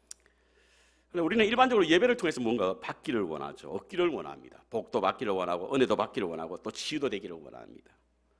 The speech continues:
물론 이와 같은 것은 예배 중에 일어나는 일입니다. 그러나 그것은 어미하신 하나님의 임재, 곧 하나님의 영광이 우리에게 임할 때 일어나는 일입니다. 그리고 그 영광이 임하기 위해서 우리는 드림이 있어야 된다는 거예요.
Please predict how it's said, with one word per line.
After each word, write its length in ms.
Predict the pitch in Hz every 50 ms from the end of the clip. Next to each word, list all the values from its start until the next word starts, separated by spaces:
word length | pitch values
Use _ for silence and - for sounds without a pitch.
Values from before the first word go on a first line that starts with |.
| _ _
물론 380 | _ 147 160 156 156 147 135 -
이와 160 | 165 156 143
같은 220 | 123 120 - 139
것은 320 | 127 120 - 120 117 117 - - - - _ _ -
예배 280 | 107 120 117 117 113
중에 260 | 107 113 104 92 98 98
일어나는 500 | - 151 131 120 104 87 92 92 95 -
일입니다. 480 | - 73 64 73 73 71 _ - - - _ _ _ _ _ _ _ _
그러나 400 | - 190 185 151 135 117 92 - - - - - - -
그것은 360 | _ - 139 165 175 165 160 - -
어미하신 600 | 160 170 180 185 208 226 226 220 220 - 233 226
하나님의 460 | 208 240 247 247 233 208 190 185 190 180
임재, 340 | 175 180 180 180 - 165 131
곧 200 | - 143 143 165
하나님의 380 | 220 226 214 202 185 190 190 160
영광이 440 | 127 131 127 147 151 151 143 139 - - - _ _ _ _ _
우리에게 440 | - 104 113 123 131 135 117 123 117 - 139
임할 340 | 156 156 160 165 185 196 196
때 80 | 226
일어나는 400 | 202 170 147 117 95 92 87 82
일입니다. 320 | 76 - - - - _ _ _ _ _ _ _ _ _ _ _ _ _ _ _ _ _ _ _ _ _ - -
그리고 220 | - 156 131 139
그 180 | - 180 190 190
영광이 340 | 175 165 170 175 180 180 175
임하기 600 | 175 175 165 165 170 175 196 185 185 180 147 135
위해서 280 | 131 131 127 123 - 117
우리는 440 | 107 98 98 101 101 92 92 98 _ _ _ _ _ _ _
드림이 340 | - - 107 104 104 98 87
있어야 220 | 80 - - -
된다는 280 | - 67 65 71 - -
거예요. 200 | _ _ _